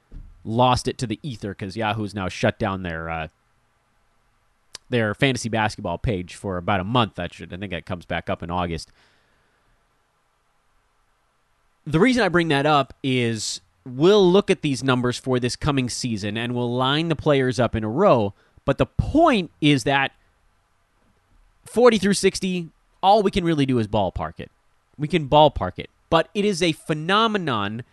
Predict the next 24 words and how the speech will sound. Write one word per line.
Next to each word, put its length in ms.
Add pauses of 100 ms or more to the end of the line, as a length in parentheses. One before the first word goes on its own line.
(200)
that 260
will 180
continue. 800 (280)
You're 160
gonna 200
get 260 (360)
the 100
top 440
crust. 480 (380)
You're 140
gonna 140
get 200
the 80
next 400
ones. 420 (340)
You're 160
gonna 160
get 260
the 300 (440)
shooting 540
for 340
upside 580
second 360
rounders. 600